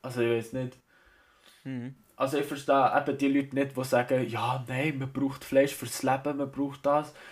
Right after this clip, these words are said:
Speaker 1: Äh, also nein, braucht man nicht. Ich habe selber gern Fleisch, aber das brauchst du einfach nicht.
Speaker 2: Hm. Es ist, es ist nicht überlebenswichtig.
Speaker 1: Ja, genau.
Speaker 2: Also, du musst dich natürlich, du musst natürlich, äh,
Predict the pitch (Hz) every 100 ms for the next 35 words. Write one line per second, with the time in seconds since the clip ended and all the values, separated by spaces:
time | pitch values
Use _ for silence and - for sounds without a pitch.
0 | - - 120 127 123 104 - 110 110 156
1 | 175 131 120 - 120 156 156 - - _
2 | _ _ 135 123 123 139 160 156 147 147
3 | - 131 120 123 139 135 143 143 139 139
4 | - 127 123 - _ - - - 123 110
5 | 113 _ 143 151 151 139 123 156 156 143
6 | 156 - 147 127 123 127 135 - 107 -
7 | 151 151 147 143 131 127 - 180 180 160
8 | 196 165 135 151 147 170 175 156 - 147
9 | 131 127 147 147 139 - _ _ _ _
10 | _ - 123 120 117 113 113